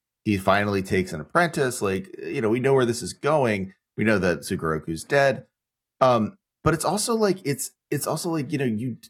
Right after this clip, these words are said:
you're right. Like, the most important thing about all of this, and he even, he even lays it out, like, I mean, this is often how I feel like these, these stories work so well,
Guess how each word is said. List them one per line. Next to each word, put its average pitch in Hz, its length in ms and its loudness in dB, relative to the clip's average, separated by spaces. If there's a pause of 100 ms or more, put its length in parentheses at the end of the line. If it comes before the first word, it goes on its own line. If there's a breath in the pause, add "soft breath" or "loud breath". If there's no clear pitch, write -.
you're 135 160 0
right. 120 400 2
Like, 110 220 0
the 123 60 0
most 135 440 2
important 143 420 0
thing 110 180 2
about 95 220 4
all 87 180 4
of 85 100 -2
this, 82 260 -2
and 104 120 -4
he 127 160 -6
even, 131 380 0
he - 60 -4
even 170 200 2
lays 95 260 0
it 80 60 -2
out, 104 300 2
like, 85 300 -6 (520)
I 113 60 0
mean, 113 140 4
this 110 140 -2
is 104 120 0
often 90 460 2
how 80 720 0 (300)
I 98 80 0
feel 98 180 0
like 82 180 -2
these, 82 380 -6
these 87 200 -8
stories 87 540 -4
work 135 320 -2
so 104 200 0
well, 90 420 0